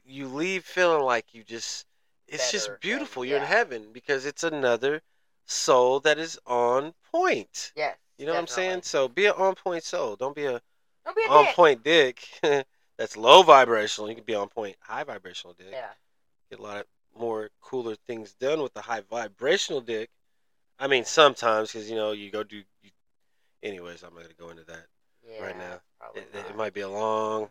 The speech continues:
Speaker 2: That's a rabbit hole you don't wanna go down.
Speaker 1: Yes, mindset, see? I saw things that happened in the
Speaker 2: <laughs>
Speaker 1: past, and it was negative at one point, but, you know, I did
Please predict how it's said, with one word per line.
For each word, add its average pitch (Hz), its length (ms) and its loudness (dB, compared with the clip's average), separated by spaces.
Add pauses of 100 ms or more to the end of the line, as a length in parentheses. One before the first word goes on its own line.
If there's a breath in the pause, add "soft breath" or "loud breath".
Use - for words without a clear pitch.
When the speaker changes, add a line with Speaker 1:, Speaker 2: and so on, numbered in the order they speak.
(160)
Speaker 2:
That's 190 340 4
a 165 100 -4
rabbit 117 500 -4
hole 107 240 -10
you - 80 -20
don't - 120 -16
wanna - 160 -18 (100)
go - 300 -20
down. - 20 -10
Speaker 1:
Yes, - 380 -6
mindset, 143 640 -2
see? 123 360 -10 (240)
I 113 140 -8
saw 175 400 6
things 151 320 8
that 131 160 6
happened 151 400 12
in 139 80 6
the 135 120 4
Speaker 2:
<laughs> - 60 -8
Speaker 1:
past, 185 800 12
and 143 100 0
it 156 80 6
was 202 320 4
negative 170 380 2
at 165 100 2
one 160 160 2
point, 160 300 -4
but, 151 240 -6
you 175 80 -6
know, 175 140 0
I 156 180 -2
did 151 280 -8